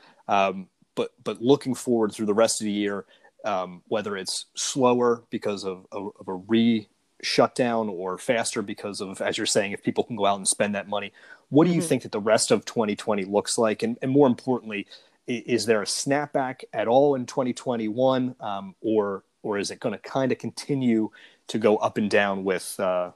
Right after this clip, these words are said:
Speaker 1: this pandemic for the foreseeable future?
Speaker 2: Yeah, most people think that, um, you know, we were down so much in the second quarter. It's gonna take us a couple quarters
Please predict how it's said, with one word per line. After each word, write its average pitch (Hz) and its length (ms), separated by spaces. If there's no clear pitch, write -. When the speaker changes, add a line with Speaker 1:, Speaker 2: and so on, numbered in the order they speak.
Speaker 1:
this - 160
pandemic 95 520
for 98 260
the 87 80
foreseeable 95 500
future? - 400
Speaker 2:
Yeah, 208 360
most 311 320
people 220 300
think 185 400
that, 165 300
um, 147 380
you 190 100
know, 160 140
we 170 200
were 170 120
down 196 280
so 190 220
much 170 260
in 156 80
the 143 120
second 151 380
quarter. 113 420
It's - 160
gonna 170 200
take 160 280
us 147 140
a - 40
couple - 300
quarters 139 500